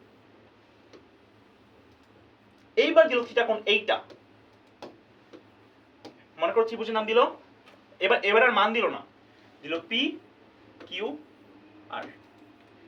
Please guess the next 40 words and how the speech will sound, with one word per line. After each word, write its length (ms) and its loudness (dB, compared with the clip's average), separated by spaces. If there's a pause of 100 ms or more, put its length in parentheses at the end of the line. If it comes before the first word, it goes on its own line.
(180)
theta 160 0
কোণ 100 -8
হচ্ছে 140 -10
ওইটা। 140 -10 (1080)
স্যার 140 6
আপনি 180 0
sin 240 8
theta 220 4
cos 180 4
theta 180 4
নিয়ে 180 4
কাজ 80 6 (100)
করলেন, 260 6 (880)
আরও 160 6
তো 100 -2
চারটা 220 6
অনুপাত 260 4
আছে, 140 -12
তাহলে 180 0
চারটা 200 4
অনু-, 180 -2
অনুপাত 200 2
দিয়ে 140 -2
কিছু 140 -12
করবেন 220 2
না? 80 -8
হ্যাঁ 160 4
করবো, 240 2
চলো 180 2
করি, 140 2 (720)
চারটা 220 2
অনুপাত 160 0
দিয়ে 120 0
আমরা 120 -4
কাজ 120 -4
করি, 160 -12
চলো। 120 -6 (800)
আমি 140 4
কি 100 -6
করবো 120 -2